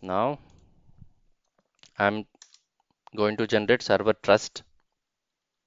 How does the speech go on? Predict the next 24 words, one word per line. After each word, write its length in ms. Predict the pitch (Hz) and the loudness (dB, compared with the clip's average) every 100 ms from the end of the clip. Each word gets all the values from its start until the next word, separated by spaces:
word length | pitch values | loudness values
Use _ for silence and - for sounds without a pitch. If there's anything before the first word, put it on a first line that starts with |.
| _ _ _ _ _ _ _ _ - | _ _ _ _ _ _ _ _ -6
or 80 | 98 | 0
the 120 | 98 | 2
public 400 | 104 92 101 - | 2 2 0 -4
key. 220 | - 131 - _ _ _ _ _ _ _ _ _ _ _ _ _ _ - | -6 -6 -8 _ _ _ _ _ _ _ _ _ _ _ _ _ _ -18
Enter 320 | 104 101 113 113 - | -16 -2 2 2 2
key 380 | - 110 110 110 - | -12 -8 -8 -10 -14
store 360 | - - 110 - | -14 -4 -4 -2
password. 560 | 101 95 - 98 90 - - | 0 0 0 -6 -6 -8 -20
So 240 | - 104 85 _ _ _ - | -14 -10 -10 _ _ _ -4
whatever 360 | 104 107 127 | 0 4 4
we 160 | 117 127 | 4 2
have 240 | 127 127 | 6 6
already 320 | 117 110 113 123 | 6 4 4 0
given, 360 | 117 107 92 - _ - _ _ _ _ - _ - - | -2 -2 -4 -6 _ -20 _ _ _ _ -20 _ -20 -6
that 160 | 104 | -2
is 140 | 107 110 | -2 2
what 160 | 113 | 0
we, 160 | 107 104 - _ _ - | 0 -6 -8 _ _ -8
we 80 | 104 | -4
have 160 | 101 | -4
to 80 | 110 | -6
give 220 | 98 98 | -8 -10
here. 280 | - 90 92 - _ _ _ _ _ - | -10 -18 -18 -20 _ _ _ _ _ -18
Okay, 300 | 101 127 | -14 -14